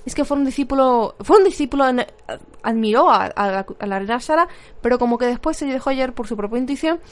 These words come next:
y empezó a explorar otras cosas. Y así es como conoció a Cenarius. Y él empezó a estudiar con Cenarius, él, Illidan y Tirande.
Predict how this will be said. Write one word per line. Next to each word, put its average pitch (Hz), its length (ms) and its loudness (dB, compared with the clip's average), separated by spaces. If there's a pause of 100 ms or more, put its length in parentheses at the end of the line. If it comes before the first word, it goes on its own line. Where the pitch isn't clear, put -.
(140)
y 240 60 -2
empezó 240 240 -2
a - 20 0
explorar 247 400 -2
otras 196 280 -8
cosas. - 360 -16
Y 277 100 -4
así 311 220 -4
es 320 100 -4
como 214 240 -2
conoció 269 500 -2
a 196 80 -12
Cenarius. 214 560 -4 (500)
Y 233 140 2
él 311 60 6
empezó 349 220 0
a 302 40 -2
estudiar 247 420 -4
con 180 160 -8
Cenarius, 214 560 -8 (200)
él, 285 340 0 (580)
Illidan 202 520 -4 (400)
y 240 80 -10
Tirande. 330 420 -6